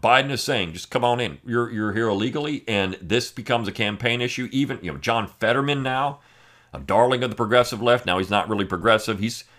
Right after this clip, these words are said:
I mean, look, John Fetterman is kind of a, he's a Pennsylvania Democrat, and a lot of Pennsylvania Democrats are pro-labor union, they're anti-immigration. This has long been their situation. That's what John Fetterman is,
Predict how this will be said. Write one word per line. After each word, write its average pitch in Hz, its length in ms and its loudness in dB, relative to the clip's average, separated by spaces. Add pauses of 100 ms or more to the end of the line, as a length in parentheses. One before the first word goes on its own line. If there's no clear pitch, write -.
(120)
I - 40 -8
mean, 156 80 -8
look, 147 200 0
John 147 240 2
Fetterman 117 420 2
is 90 100 -6
kind 110 280 -4
of 82 80 -4
a, 71 140 -4 (1300)
he's 120 120 -2
a 110 60 0
Pennsylvania 120 680 -2
Democrat, 92 640 -2
and 78 100 -16
a 78 60 -10
lot 80 180 -2
of 110 80 -8
Pennsylvania 117 480 -2
Democrats 98 720 0 (320)
are - 80 -14
pro-labor 117 560 4
union, 104 400 -2
they're 67 140 -8
anti-immigration. 107 920 0
This 87 160 -4
has 110 180 -6
long 131 600 2
been 135 480 0
their 113 240 2
situation. 101 640 -4
That's 78 200 -12
what 113 120 -6
John 104 240 -4
Fetterman 98 420 -2
is, - 260 -8